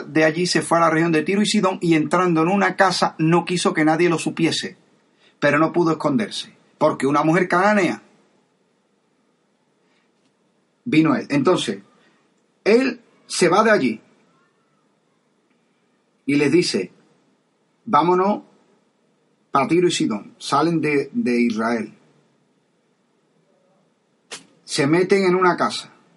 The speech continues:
y le dice a los discípulos, "Que nadie no sepa que estamos aquí".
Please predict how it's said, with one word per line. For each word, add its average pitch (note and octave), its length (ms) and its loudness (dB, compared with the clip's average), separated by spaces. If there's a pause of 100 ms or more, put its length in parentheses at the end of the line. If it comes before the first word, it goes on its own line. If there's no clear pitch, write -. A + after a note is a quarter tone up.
(500)
y C3 120 0
le C3 120 2
dice D3+ 360 0
a C#3 80 0
los D3+ 120 0
discípulos, B2+ 540 -2
"Que A#2+ 120 -2
nadie C#3+ 280 0
no D#3+ 160 2
sepa D3 380 -2
que D3 80 -6
estamos B2+ 340 -2
aquí". - 160 -18